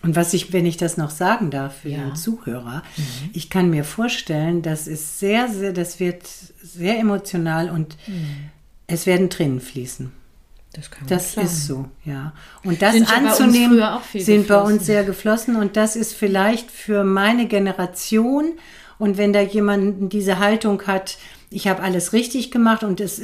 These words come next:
Speaker 1: darf auf keinen Fall sein, dass ich was falsch gemacht habe“,
Speaker 2: Mhm.
Speaker 1: dass dann, je mehr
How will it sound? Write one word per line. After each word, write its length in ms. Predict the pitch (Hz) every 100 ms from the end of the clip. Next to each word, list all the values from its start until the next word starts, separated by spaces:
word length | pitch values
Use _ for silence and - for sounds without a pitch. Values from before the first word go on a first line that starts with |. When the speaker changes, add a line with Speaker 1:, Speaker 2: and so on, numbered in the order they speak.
| 180
Speaker 1:
darf 240 | 196 185
auf 180 | 160 -
keinen 360 | - 240 302 269
Fall 240 | - 226
sein, 200 | 214 214
dass 160 | 196 185
ich 260 | - - 226
was 180 | 220
falsch 280 | - 233 233
gemacht 340 | 170 156 156 170
habe“, 380 | 151 151 226 277
Speaker 2:
Mhm. 440 | 185 180 170 165 208 - - -
Speaker 1:
dass 640 | 190 180 208 214 - - -
dann, 400 | 214 220 214 190 - _
je 300 | 185 190 208
mehr 300 | 208 233